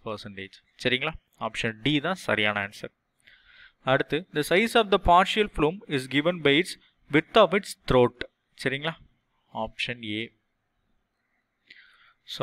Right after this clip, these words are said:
அடுத்து, ratio of volume of water discharged by drains during a certain period to the precipitation generated in the period is known as drainage coefficient. சரிங்களா? ஆப்ஷன் சி தான் சரியான ஆன்சர். அடுத்து,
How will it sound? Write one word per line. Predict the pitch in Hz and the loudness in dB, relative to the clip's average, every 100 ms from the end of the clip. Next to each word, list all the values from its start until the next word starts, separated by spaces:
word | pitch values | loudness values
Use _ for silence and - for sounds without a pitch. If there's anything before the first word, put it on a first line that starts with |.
| 120 | -4
அடுத்து, | 120 - - - _ - _ - 131 | -4 -4 -6 -8 _ -20 _ 0 6
ratio | 196 208 226 202 | 6 6 6 6
of | 202 - 139 | 6 6 6
volume | 165 175 175 | 8 4 2
of | 180 135 | 2 2
water | 135 - 135 - - 135 | 2 4 2 2 -10 -6
discharged | 139 - - 185 180 165 | -4 -4 -2 -2 -2 -2
by | 135 110 | -2 0
drains | 120 147 170 - _ 123 | -2 -4 -6 -14 _ -2
during | 143 156 143 | 0 0 -4
a | 135 - | -4 -2
certain | 156 - 175 165 | -2 0 -4 -2
period | 143 123 135 175 _ _ _ - | -2 -2 -2 -6 _ _ _ -10
to | 131 | -4
the | 131 131 | -2 -2
precipitation | 131 165 160 151 170 156 | -6 -6 -2 -2 -2 -2
generated | 131 139 143 147 | -2 0 -2 -4
in | 147 127 | -4 -4
the | 123 | -4
period | 135 135 | -4 -4
is | - | -6
known | 127 139 | -6 -8
as | - - - - - 110 | -10 -16 -20 -20 -10 0
drainage | 120 151 147 147 160 - 123 | 2 2 0 -2 -2 -4 2
coefficient. | 127 143 131 110 107 - _ - | 4 2 -2 -8 -10 -14 _ -10
சரிங்களா? | - 131 139 143 _ 117 | -8 -6 -8 -10 _ -14
ஆப்ஷன் | 113 - 117 - | -8 -8 -8 -12
சி | - 143 143 | -8 -6 -6
தான் | 139 156 | -10 -12
சரியான | 117 110 107 104 | -10 -8 -6 -8
ஆன்சர். | 110 - 123 _ _ _ _ _ - - _ _ _ _ 147 | -10 -10 -12 _ _ _ _ _ -20 -20 _ _ _ _ -14
அடுத்து, | 127 123 - | -8 -6 -6